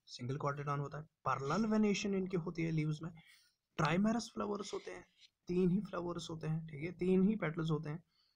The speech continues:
अ, having three members, तो हर तीन में फ्लोरल, अ, जो इनमें whorls होती है उसमें कितने मेंबर्स होते हैं? तीन। उसमें कितने थे? डायकोटिलेडॉन में चार या पांच मेंबर्स, ठीक। The male sex organ,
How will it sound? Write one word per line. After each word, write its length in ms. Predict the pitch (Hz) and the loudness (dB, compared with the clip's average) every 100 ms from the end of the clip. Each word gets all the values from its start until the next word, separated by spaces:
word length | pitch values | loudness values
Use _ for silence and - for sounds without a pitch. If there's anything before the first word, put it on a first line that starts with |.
| - - _ _ - | -20 -20 _ _ -6
अ, 360 | 147 135 131 143 | -2 -2 -2 0
having 200 | 165 160 | 0 0
three 380 | - 226 214 143 | 0 2 4 4
members, 420 | 123 120 127 - | 4 -2 -6 -8
तो 60 | 160 | -8
हर 240 | - 180 185 180 180 170 160 | -4 -6 -6 -10 -12 -18 -4
तीन 180 | 175 180 | 0 0
में 140 | 156 | 0
फ्लोरल, 460 | 156 170 165 175 175 | -4 -2 0 2 0
अ, 420 | - 160 151 156 | -2 -6 -4 -2
जो 480 | 151 156 139 101 - - | -2 -2 -4 -8 -14 -6
इनमें 280 | 151 143 151 | -2 0 -2
whorls 360 | 139 135 156 160 | -2 -4 -4 -4
होती 180 | 151 | -6
है 60 | 170 | -6
उसमें 200 | 151 165 | -8 -6
कितने 180 | 165 185 | -6 -2
मेंबर्स 340 | 170 175 180 | -2 -4 -6
होते 140 | 175 208 | -8 -8
हैं? 100 | 226 | -4
तीन। 320 | 143 117 - - _ _ | -4 -4 -8 -20 _ _
उसमें 240 | 156 202 190 | -2 0 0
कितने 220 | 185 202 | 0 -2
थे? 100 | 226 - _ _ _ _ - | -6 -12 _ _ _ _ -6
डायकोटिलेडॉन 580 | 139 151 156 170 175 226 | -2 0 0 -2 -4 -6
में 140 | - | -2
चार 340 | - 139 131 135 | 4 4 4 0
या 80 | 156 | -6
पांच 360 | - 127 123 123 | -2 0 0 -2
मेंबर्स, 500 | 120 117 123 - - _ _ | -6 -6 -10 -16 -20 _ _
ठीक। 220 | 165 214 - - - - _ 143 | -6 -6 -8 -20 -20 -20 _ -2
The 100 | 139 | 2
male 280 | 180 220 220 | 2 2 -2
sex 180 | 214 | -2
organ, 320 | 202 202 208 | 0 0 -2